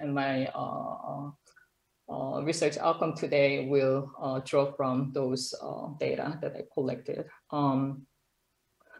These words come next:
so first, I should talk about how particular middle class identity was formed in Gangnam area. So when Gangnam was developed beginning in the nineteen seventies,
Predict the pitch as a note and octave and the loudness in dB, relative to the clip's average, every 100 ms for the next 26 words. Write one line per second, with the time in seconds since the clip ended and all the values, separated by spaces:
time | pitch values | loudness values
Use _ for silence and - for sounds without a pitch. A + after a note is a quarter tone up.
0 | - - A#3+ - C4+ C4+ C4+ - - A3 | 2 8 8 10 12 12 8 4 10 12
1 | A3 A3+ A3+ C4 - C#4 B3 A#3 F#3+ F3 | 12 12 10 2 4 4 8 10 10 10
2 | A3+ G#3+ A3 G#3+ A3 G#3+ F#3 F3 F#3+ G3 | 8 6 6 6 4 4 4 4 4 2
3 | - E3 E3 - F3 F3 G3+ G3+ - D#3+ | 2 2 2 2 4 6 6 4 2 2
4 | E3 D#3+ D#3 D#3 - E3+ F3 E3+ - D#3+ | 4 6 6 4 2 4 4 0 0 2
5 | D3+ D3 D#3 E3+ D3+ C#3+ C#3 C#3+ C3+ C#3 | 2 2 0 0 2 2 2 2 4 2
6 | E3+ - _ _ _ - - G#3+ G3+ F#3+ | 0 -6 _ _ _ -2 12 12 12 12
7 | F#3+ - - G#3+ A#3 A3+ G#3 A#3 B3+ B3+ | 10 6 8 10 10 6 4 6 8 8
8 | G#3+ G3 - G3 G3 F#3+ F3 - F#3+ F#3 | 8 6 4 6 8 8 4 2 2 4
9 | F#3 F3 D#3+ D#3 D#3+ E3 F3 E3 - F#3+ | 4 4 4 4 6 4 2 2 6 6
10 | F#3 - D3 E3+ - | 4 4 4 4 0